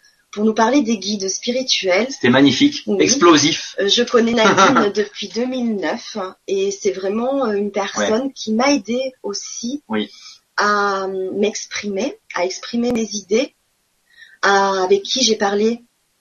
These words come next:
Speaker 1: Je crois que c'est vraiment une des premières avec qui j'ai parlé de sujets, euh, euh, euh, avec lesquels, ben, on peut pas parler avec tout le monde, euh, donc des, des extraterrestres, des ovnis, enfin on partait dans, dans des choses très,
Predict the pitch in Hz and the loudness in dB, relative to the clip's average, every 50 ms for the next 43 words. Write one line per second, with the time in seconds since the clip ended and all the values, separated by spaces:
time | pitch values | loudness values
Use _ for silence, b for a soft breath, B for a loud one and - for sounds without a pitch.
0 | _ - - - - - 196 202 - - - 208 185 196 202 202 214 233 233 226 | _ -14 -12 -10 -6 -4 -4 -2 -2 -2 -4 -4 -4 -2 -2 0 0 2 2 2
1 | 214 185 202 202 - - 226 208 208 220 233 226 180 185 185 - - 240 226 202 | 2 2 0 -2 -4 -6 -4 -2 0 0 0 0 0 -2 -4 -4 -4 -2 0 0
2 | 202 196 202 190 185 185 190 214 196 185 190 190 - - - 202 185 - 196 208 | -2 -2 -4 -6 -6 -4 -4 -4 -4 -6 -6 -6 -6 -6 -4 -2 0 0 0 2
3 | 220 226 233 220 190 185 175 170 170 165 165 b b b b b b b b b | 2 2 2 2 4 6 6 8 8 6 6 b b b b b b b b b
4 | b b - - 180 170 165 160 156 156 151 147 - - _ _ _ _ _ _ | b b -12 -10 -8 -8 -8 -12 -16 -18 -20 -20 -20 -20 _ _ _ _ _ _
5 | _ _ _ _ _ _ _ _ _ _ _ - - - 175 165 160 160 160 - | _ _ _ _ _ _ _ _ _ _ _ -16 -16 -16 -16 -16 -20 -20 -20 -20
6 | - _ _ - _ _ _ _ _ - - - 180 170 170 - 185 - - 196 | -20 _ _ -20 _ _ _ _ _ -10 -8 -4 -4 -4 -4 -4 -6 -4 -2 -2
7 | - - 175 170 - - - - 185 185 - 190 185 185 185 190 185 175 175 - | -2 -2 -2 -4 -4 -6 -6 -4 -4 -4 -4 -6 -6 -4 -2 -2 -2 -2 -4 -6
8 | - - - 190 185 175 180 208 226 247 220 185 175 175 170 175 175 b b b | -6 -8 -4 -2 2 2 4 4 4 2 2 2 2 2 0 -2 -4 b b b
9 | b b b - 170 170 175 - - 170 160 170 170 165 165 151 151 165 156 160 | b b b -10 -10 -8 -8 -6 -8 -6 -4 -2 0 0 0 0 0 -4 -4 -4
10 | 165 170 - 175 165 160 - - - - - 147 151 151 160 160 156 156 147 131 | -2 0 0 0 0 -2 -6 -10 -10 -8 -6 -4 -2 0 0 2 2 2 2 2
11 | 143 156 165 156 156 170 180 170 - 175 170 - - 165 160 - - 226 208 175 | 2 0 0 2 2 2 2 2 2 2 2 4 2 2 2 2 2 2 4 4
12 | 170 170 170 165 165 170 165 165 165 - 202 196 185 180 170 - - - - 185 | 4 2 2 0 0 0 0 0 0 0 0 0 0 0 -2 -4 -6 -6 -6 -6